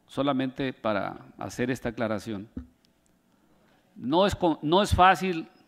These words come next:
combatir la corrupción en cinco años.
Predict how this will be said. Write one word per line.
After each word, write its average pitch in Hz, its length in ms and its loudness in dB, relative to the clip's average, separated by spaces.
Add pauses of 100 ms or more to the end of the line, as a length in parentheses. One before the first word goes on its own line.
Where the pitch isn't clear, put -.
(200)
combatir 151 480 0
la 156 140 2
corrupción 143 760 0
en 131 100 -2
cinco 127 320 -4
años. 101 380 -8